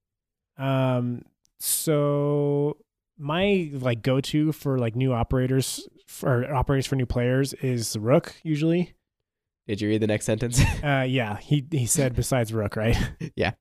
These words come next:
Speaker 1: Uh, yeah, because she doesn't really like turtling. But Rook is, Rook is my go-to. Like, he's, he's a great operator for new players. Um, besides that, on defense, I think anybody who can, like, who has, like, a place it and forget type of gadget is
Speaker 2: You
Speaker 1: really
Speaker 2: can do
Speaker 1: good.
Speaker 2: Kapkan.
Speaker 1: Kapkan's great, yeah.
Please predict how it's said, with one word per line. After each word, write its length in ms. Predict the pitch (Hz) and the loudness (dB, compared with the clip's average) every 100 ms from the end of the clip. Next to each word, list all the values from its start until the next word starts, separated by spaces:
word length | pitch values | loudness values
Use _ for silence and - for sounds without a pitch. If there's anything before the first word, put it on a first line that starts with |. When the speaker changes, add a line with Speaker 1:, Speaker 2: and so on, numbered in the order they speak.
| _ - 151 143 - - | _ -4 -4 -4 -10 -8
Speaker 1:
Uh, 120 | 123 117 131 | -4 -4 -2
yeah, 260 | 123 104 104 - | 0 0 -2 -8
because 300 | 123 127 127 | -6 0 0
she 100 | - | 2
doesn't 240 | 131 120 120 | 0 0 -2
really 140 | 120 | 0
like 160 | 117 110 | 0 0
turtling. 360 | 131 120 120 120 - - - | 0 0 0 -4 -10 -20 -6
But 260 | 147 143 165 | 2 2 2
Rook 260 | 165 202 185 | 0 0 0
is, 80 | |
Rook 220 | 175 202 196 | -2 0 0
is 100 | 165 | 0
my 120 | 147 | 0
go-to. 340 | 135 131 143 | 0 0 0
Like, 160 | 131 120 | 0 -2
he's, 360 | - 147 139 123 | 0 0 0 -2
he's 340 | 117 143 131 | -4 0 0
a 60 | 117 | 0
great 240 | 123 120 | 0 0
operator 300 | 113 120 113 | 0 0 -2
for 120 | - | 0
new 100 | 117 | -2
players. 500 | 110 117 113 110 104 - | 0 0 0 0 -4 -4
Um, 380 | 131 120 113 110 | -2 0 0 -2
besides 360 | 120 - 160 143 | -4 0 0 0
that, 100 | 151 | 0
on 220 | 143 127 - | 0 -4 -2
defense, 760 | 143 135 - 139 131 139 - - - _ _ - | 0 0 0 0 0 -2 -6 -8 -20 _ _ -6
I 80 | |
think 200 | 147 190 | 0 0
anybody 420 | 151 170 156 160 156 | 0 -2 2 2 2
who 120 | 143 | 0
can, 220 | 147 143 | -2 -2
like, 260 | 131 120 - | -2 -4 -4
who 180 | 143 123 | -2 0
has, 220 | 139 135 | 0 0
like, 160 | 127 120 | -2 -2
a 220 | 110 107 | -2 -4
place 300 | - 139 131 | -2 0 0
it 60 | 135 | 0
and 120 | 127 | 0
forget 320 | 123 117 123 | -2 0 0
type 220 | 127 131 131 | 0 -2 -2
of 100 | 127 | 0
gadget 440 | 127 120 139 143 | 0 2 0 0
is 100 | 135 | -2
Speaker 2:
You 60 | 127 | 0
Speaker 1:
really 120 | 131 | 2
Speaker 2:
can 100 | 143 | 2
do 60 | 120 | 2
Speaker 1:
good. 220 | 113 127 | 0 0
Speaker 2:
Kapkan. 220 | 110 120 - _ _ _ _ _ _ _ | -2 -4 -6 _ _ _ _ _ _ _
Speaker 1:
Kapkan's 320 | 151 135 160 143 | -4 0 0 0
great, 300 | 135 123 147 | 0 0 -2
yeah. 240 | 127 110 | -4 -4